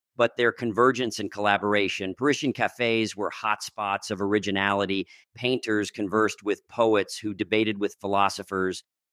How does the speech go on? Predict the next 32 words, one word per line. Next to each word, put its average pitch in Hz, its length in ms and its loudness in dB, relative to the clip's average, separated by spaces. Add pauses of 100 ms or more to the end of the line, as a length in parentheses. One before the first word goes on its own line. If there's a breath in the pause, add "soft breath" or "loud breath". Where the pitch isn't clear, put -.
(360)
leading 139 420 2
to 110 100 -6
breakthroughs 110 720 0
that 104 140 -2
no 113 180 4
one 110 260 2
could 107 160 -6
have 101 100 -2
achieved 101 460 -4
in 95 100 0
isolation. 95 800 -2 (380)
Similarly, 110 840 4 (220)
Austin's 117 500 0
ethos 139 520 2
encourages 107 640 -2 (100)
open 127 360 2
networks 104 540 -2
and 92 120 -8
cross-sector 104 640 -2
collaboration. 92 920 0 (460 soft breath)
The 127 100 2
city 160 540 4 (100)
doesn't 175 360 2
just 131 200 -4
allow 120 400 4
these 110 240 -2
elements 107 420 0
to - 100 -10
coexist, 104 720 0
it 117 120 -6
fosters 123 600 0
their 104 160 -2